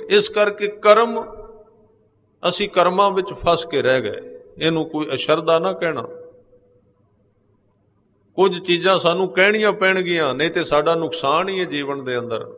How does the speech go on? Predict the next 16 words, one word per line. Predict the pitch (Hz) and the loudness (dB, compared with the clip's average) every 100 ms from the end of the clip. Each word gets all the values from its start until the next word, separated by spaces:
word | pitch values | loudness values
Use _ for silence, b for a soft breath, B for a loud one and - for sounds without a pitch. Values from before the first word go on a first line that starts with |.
| - - _ _ _ _ _ _ _ _ _ _ _ _ _ 170 | -20 -20 _ _ _ _ _ _ _ _ _ _ _ _ _ 2
ਅਸੀਂ | 185 214 220 | 2 2 0
ਕਰਮਾਂ | 185 175 185 208 214 | 2 2 4 4 4
ਦੇ | 202 190 | 4 4
ਵਿੱਚ | 170 208 | 2 0
ਫਸ | 202 185 190 202 | 0 4 2 2
ਗਏ | 170 156 | -2 -2
ਹਾਂ, | 131 110 - - - - _ _ _ _ 147 | -2 -8 -10 -18 -20 -20 _ _ _ _ -8
ਅਸੀਂ | 170 165 | -2 0
ਉਹਨੂੰ | 190 202 170 | 2 0 -2
ਸਿੱਖੀ | 170 165 160 | -4 -6 -6
ਸਮਝ | - 147 147 | -6 -6 -4
ਲਿਆ। | 147 170 | 0 0
ਸੁਭਾਅ | 160 156 131 120 139 | 0 0 2 2 2
ਤੱਕ | 165 165 | 2 0
ਤੇ | 165 156 | -2 -4
ਸਾਡੇ | 135 127 143 | -2 -2 -2